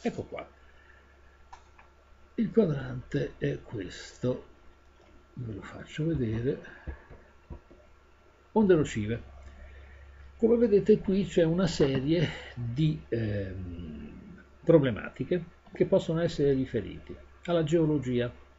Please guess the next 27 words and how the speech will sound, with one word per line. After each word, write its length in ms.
al 100
geomagnetismo 1040
e 120
quindi 440
ai 100
fenomeni 580
geotellurici 880
come 180
la 80
rete 260
di 140
Arno. 600
Tellurica 520
più 180
energia, 640
quindi 260
sono 240
quelle 240
di 80
prima 460
più 280
qualche 300
energia, 560
attività 460
umane, 460
ai 180
materiali, 880